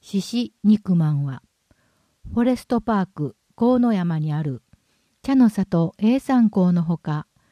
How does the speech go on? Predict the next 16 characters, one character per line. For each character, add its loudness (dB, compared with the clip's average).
天 0
理 -4
市 -8
駅 -4
前 0
広 -2
場 -10
古 -4
府 2
府 0
に -2
て、 -10
月 -4
二 0
回 -2
行 -2